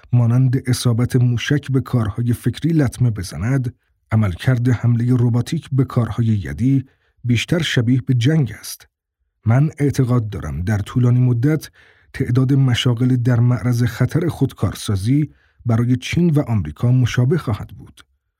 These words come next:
آموزش‌ها در آمریکا که بیشتر بر آموزش خلاقیت و مهارت‌های درون فردی تأکید می‌کنند،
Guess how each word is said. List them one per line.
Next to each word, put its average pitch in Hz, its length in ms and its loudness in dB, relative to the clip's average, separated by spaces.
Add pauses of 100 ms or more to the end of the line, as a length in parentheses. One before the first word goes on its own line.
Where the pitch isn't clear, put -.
(240)
آموزش‌ها 143 520 0
در 147 200 2
آمریکا 104 400 -2
که 131 300 -2 (340)
بیشتر 135 420 -2
بر 135 280 2 (100)
آموزش 127 520 2
خلاقیت 95 800 -4
و 123 140 2 (340)
مهارت‌های 123 600 0
درون 127 360 2
فردی 127 380 -2
تأکید 113 440 -6
می‌کنند، 139 600 -2